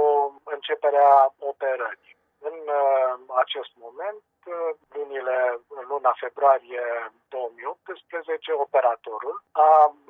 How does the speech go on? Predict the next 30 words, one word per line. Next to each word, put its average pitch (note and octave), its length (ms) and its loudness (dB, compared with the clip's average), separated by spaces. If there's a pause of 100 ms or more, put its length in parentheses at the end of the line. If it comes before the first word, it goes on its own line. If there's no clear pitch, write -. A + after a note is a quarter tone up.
(140)
ridicat, D3 400 -2 (100)
uh, D3 300 2 (160)
anumite D3 540 -4 (260)
obiecții C#3 800 -12
referitoare D3 580 -2
la C#3+ 120 0 (120)
una C#3 160 0 (120)
dintre B2+ 280 -18 (160)
dotările A#2+ 640 -18 (520)
stației C3 440 -2
de B2 120 -16
tratare C3 380 -2
mecanobiologică. C3 920 -12
E C3 240 -10
vorba A#2+ 260 -8
de B2 80 -14 (120)
un B2 60 -20 (180)
tocător - 640 -12 (120)
pe C#3+ 120 -6
care, C#3+ 380 0 (560)
în, D3+ 80 -14 (200)
uh, C3 180 -2 (120)
opinia C#3 560 -8
lor, D3 260 -2
nu D3 140 -12 (180)
era C3+ 460 6 (180)
cel C#3 200 -6
adecvat B2+ 640 0
pentru - 360 -20 (140)
o - 60 -8